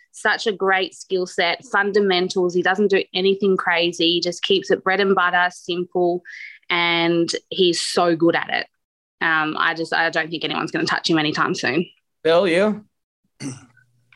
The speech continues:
Speaker 3: Yeah, I feel the same way. Also, I feel like the person that wins the second fight in a rubber match almost always wins the third.
Speaker 1: Yeah.
Speaker 3: You know what I mean?
Speaker 2: By the way, I like how
Speaker 1: Yeah.
Speaker 2: your Wi-Fi is perfect with Rowdy Beck, but with the other guy, it was like you couldn't hear a fucking word. All of a sudden, you have perfect Wi-Fi.
Speaker 3: Yeah.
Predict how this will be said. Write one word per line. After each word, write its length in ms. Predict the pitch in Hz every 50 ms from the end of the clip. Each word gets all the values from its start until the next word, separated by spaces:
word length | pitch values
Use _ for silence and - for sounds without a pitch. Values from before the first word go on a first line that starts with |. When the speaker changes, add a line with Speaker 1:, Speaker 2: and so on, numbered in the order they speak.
| - -
Speaker 3:
Yeah, 180 | - 156 156 147
I 60 | 147
feel 140 | 143 185 160
the 60 | 139
same 120 | - 165 143
way. 80 | 139
Also, 300 | 139 147 185 202 - 190
I 80 | 160 170
feel 120 | - 233 233
like 100 | 220 -
the 60 | 170
person 280 | - - 185 175 - 170
that 60 | 151
wins 240 | 143 151 156 147 139
the 80 | 127
second 400 | 113 - - 143 123 - 151 123
fight 360 | - - - 120 120 131 120 -
in 100 | 107 110
a 60 | 107 101
rubber 300 | 90 104 104 104 113 117
match 480 | 113 113 113 117 - - - - - _ _ -
almost 300 | 123 123 123 123 - - -
always 260 | 113 117 117 110 -
wins 240 | 113 110 104 92 -
the 80 | 98
third. 420 | - - - 92 87 80 73 67 _ _ _ _ _ _
Speaker 1:
Yeah. 180 | - - -
Speaker 3:
You 40 | 98
know 60 | 98
what 20 | 95
I 40 | 95
mean? 80 | 95 - _ _ _ _ _ _ _ _ _ _ _ _ _ _ _ _
Speaker 2:
By 120 | 170 220
the 80 | 240 262
way, 140 | 247 214 190
I 120 | 185 185
like 180 | 208 240 185 196
how 60 | -
Speaker 1:
Yeah. 60 | -
Speaker 2:
your 140 | 247 240 220 196
Wi-Fi 440 | 180 185 190 208 202 208 208 185
is 120 | 180 170 -
perfect 380 | _ - 202 202 202 175 160
with 100 | 151 147
Rowdy 240 | 143 160 147 151 151
Beck, 320 | 143 147 160 139 123 113 - - _ _ _ _ _ _ _
but 100 | 160 160
with 120 | 165 165
the 80 | 165 180
other 140 | 190 202 196
guy, 280 | 180 180 170 160 156
it 180 | 151 151 156 160
was 160 | 160 160 -
like 280 | 156 165 151 143 123 -
you 100 | 160 156
couldn't 200 | - 190 175 170
hear 120 | 170 165
a 60 | 147
fucking 280 | 139 - 160 143 - 143 131
word. 320 | 139 139 135 120 110 127 123
All 220 | 139 165 190 202
of 60 | 208
a 40 | 208
sudden, 260 | 208 - 220 185 170
you 100 | 170 170
have 120 | 160 147 -
perfect 300 | - 185 175 165 151 139
Wi-Fi. 280 | 151 147 135 120 113
Speaker 3:
Yeah. 60 | 113